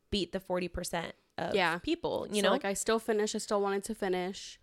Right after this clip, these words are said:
Speaker 1: Stay in school,
Speaker 2: Um,
Speaker 1: guys.
Speaker 2: yes.
Speaker 1: Stay in school.
Speaker 2: Stay in school.
Speaker 1: You don't realize, 'cause even now, if you try to get a job when you're thirty, people still ask for your high school diploma.
Speaker 2: Yes.
Speaker 1: It's a, it's a thing.
Speaker 2: For a lot of things, they ask for
Speaker 1: Yeah.
Speaker 2: your diploma. Even the smallest jobs, like, the jobs that, like,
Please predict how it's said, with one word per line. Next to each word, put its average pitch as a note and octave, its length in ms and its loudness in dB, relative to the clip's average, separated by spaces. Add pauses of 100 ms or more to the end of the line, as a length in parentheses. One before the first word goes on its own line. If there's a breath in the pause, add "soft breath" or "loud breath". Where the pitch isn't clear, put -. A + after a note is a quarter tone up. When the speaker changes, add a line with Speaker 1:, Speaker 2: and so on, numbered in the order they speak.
(140)
Speaker 1:
Stay - 280 2
in B3+ 140 4
school, F3 260 6
Speaker 2:
Um, E3+ 60 4
Speaker 1:
guys. D#3 540 0
Speaker 2:
yes. D#3 140 -2
Speaker 1:
Stay G#3+ 540 2
in F#3 300 -4
school. - 680 -2
Speaker 2:
Stay F#3+ 300 -4
in F3+ 140 -4
school. - 260 -8
Speaker 1:
You A3+ 60 6
don't D4+ 140 2
realize, A#3+ 280 4
'cause G#3+ 160 -6
even A3+ 300 2
now, E3+ 460 2 (300 soft breath)
if - 60 -4
you A#3 60 4
try B3 140 4
to A#3+ 60 4
get G#3+ 100 2
a G#3 40 4
job F3+ 200 6
when F#3+ 60 4
you're E3+ 100 2
thirty, E3+ 340 4
people F3+ 220 -4
still - 300 0
ask - 280 4
for - 80 -4
your - 80 2
high - 120 -2
school - 160 -4
diploma. - 420 -2
Speaker 2:
Yes. F3 600 -2
Speaker 1:
It's - 220 2
a, C4+ 120 8
it's - 120 4
a D#4+ 80 8
thing. A3+ 380 2
Speaker 2:
For G3+ 240 2
a F#3+ 120 0
lot F3 240 0
of - 80 -4
things, F3+ 280 -4
they D#3+ 80 -8
ask - 200 -8
for G3+ 60 -2
Speaker 1:
Yeah. G3 180 4
Speaker 2:
your F3+ 100 2
diploma. F3+ 440 -4
Even A#3 480 0
the G#3 100 -2
smallest G3+ 600 2
jobs, E3+ 480 -2
like, F3+ 140 -8
the G3 80 -2
jobs F#3 400 0
that, F#3 160 -2
like, F3 160 -4